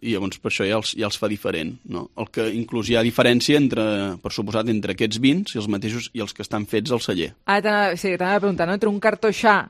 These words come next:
Speaker 2: d'aquest d'àmfora
Speaker 1: Exacte.
Speaker 2: i els altres, eh, no sé com, sé que és molt difícil d'explicar, això s'ha de tastar, per tant, que dinsem el nom, eh? Sicus, <laughs> i, i comparin, no? Busquin i comparin,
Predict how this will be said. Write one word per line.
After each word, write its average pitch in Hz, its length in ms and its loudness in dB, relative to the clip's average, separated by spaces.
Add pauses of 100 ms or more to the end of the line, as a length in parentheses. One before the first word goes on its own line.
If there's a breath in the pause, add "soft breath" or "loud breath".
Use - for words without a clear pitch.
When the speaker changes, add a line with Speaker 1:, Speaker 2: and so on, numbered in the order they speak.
Speaker 2:
d'aquest 175 420 -2
d'àmfora 196 460 4 (320)
Speaker 1:
Exacte. - 100 -6
Speaker 2:
i 202 300 0
els 185 180 -4
altres, 240 640 2
eh, 165 640 0
no 180 340 -4
sé 185 160 -4
com, 180 140 -2 (100)
sé 180 220 -4
que 214 100 0
és 220 60 0
molt 208 100 4
difícil 190 260 0
d'explicar, 180 440 -2
això 202 180 -2
s'ha 185 160 0
de 175 160 2
tastar, 185 400 2
per 190 160 0
tant, 185 240 0
que 185 80 -4
dinsem 165 320 -4
el 151 80 -6
nom, 170 160 -2
eh? 160 220 -4
Sicus, 196 560 -4 (240 loud breath)
<laughs> 220 340 8
i, 202 240 4
i 190 60 -4
comparin, 208 580 6
no? 269 160 2
Busquin 233 320 0
i - 20 0
comparin, 196 540 -2